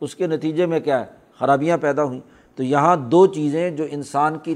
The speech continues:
طبعی ضرورت کی ہیں، ان کے بارے میں واضح طور پر اعلان کر دیا گیا۔ اب اہل کتاب سے کون لوگ مراد ہیں؟ وہ جو نبی اکرم صلی اللہ علیہ وسلم سے پہلے کی تمام وہ مذاہب اور اقوام جن کے اوپر اللہ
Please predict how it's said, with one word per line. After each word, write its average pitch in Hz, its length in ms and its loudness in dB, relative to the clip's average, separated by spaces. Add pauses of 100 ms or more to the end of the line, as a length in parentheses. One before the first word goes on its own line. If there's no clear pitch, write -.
طبعی 175 280 -2
ضرورت 147 460 -2
کی 147 120 -10
ہیں، 139 240 -8 (340)
ان 175 120 -2
کے 190 140 -2
بارے 156 280 4
میں 180 180 0
واضح 143 260 2 (100)
طور 165 180 2
پر 165 260 -2
اعلان 143 320 -2
کر 127 140 -8
دیا 107 240 -10
گیا۔ 90 140 -16 (760)
اب 165 220 4
اہل 170 240 2
کتاب 170 460 2
سے 202 100 -6
کون 185 300 0
لوگ 202 300 4
مراد 180 260 4
ہیں؟ 170 200 -2 (460)
وہ 147 340 2
جو 180 200 4
نبی 143 340 2
اکرم 190 320 0
صلی 170 280 -2
اللہ 160 200 2
علیہ 160 180 4
وسلم 151 460 -4
سے 160 120 -2
پہلے 156 360 -2
کی - 160 -10
تمام 160 540 0 (1400)
وہ 165 380 0
مذاہب 147 580 4
اور 151 160 2
اقوام 156 540 2
جن 160 220 -2
کے 165 140 -8
اوپر 160 360 0
اللہ 151 220 0